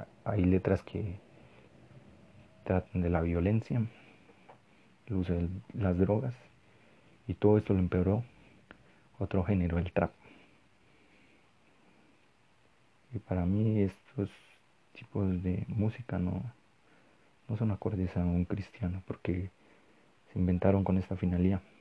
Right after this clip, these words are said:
el rap también. El rap era una especie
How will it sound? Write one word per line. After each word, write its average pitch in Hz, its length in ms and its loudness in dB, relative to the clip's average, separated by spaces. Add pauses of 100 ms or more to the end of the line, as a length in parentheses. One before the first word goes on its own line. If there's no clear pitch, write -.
(140)
el 92 100 0
rap 98 240 -2
también. 92 320 -2 (840)
El 95 160 -4
rap - 240 -6
era 98 140 0
una 95 160 4
especie 92 680 2